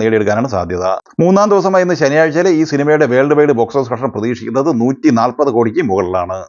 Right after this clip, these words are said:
അങ്ങനെ ആദ്യ മൂന്ന് ദിവസം പിന്നിടുമ്പോൾ അഞ്ഞൂറ്റി അൻപത് കോടിക്ക് മുകളിൽ കളക്ഷൻ ഈ സിനിമ ഉറപ്പുവരുത്തിയിരിക്കുകയാണ്. അതേസമയം ഇപ്പോൾ ഏതാനും മണിക്കൂറുകൾക്ക് മുമ്പ് മൈത്രി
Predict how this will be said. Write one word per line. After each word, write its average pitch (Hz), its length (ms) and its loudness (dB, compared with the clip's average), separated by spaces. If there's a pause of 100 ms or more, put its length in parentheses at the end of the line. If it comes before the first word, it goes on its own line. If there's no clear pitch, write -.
(160)
അങ്ങനെ 147 180 2 (100)
ആദ്യ 160 200 0 (100)
മൂന്ന് 156 240 0
ദിവസം 139 260 -2
പിന്നിടുമ്പോൾ 120 400 0 (140)
അഞ്ഞൂറ്റി 135 480 -2
അൻപത് 131 320 2
കോടിക്ക് 117 280 2
മുകളിൽ 107 180 0
കളക്ഷൻ 98 240 -4 (100)
ഈ 107 120 -2
സിനിമ 113 300 -4
ഉറപ്പുവരുത്തിയിരിക്കുകയാണ്. 92 920 -2 (200)
അതേസമയം 202 480 0
ഇപ്പോൾ 208 160 -2 (180)
ഏതാനും 196 440 0
മണിക്കൂറുകൾക്ക് 165 560 0
മുമ്പ് 170 200 -2
മൈത്രി 135 280 -2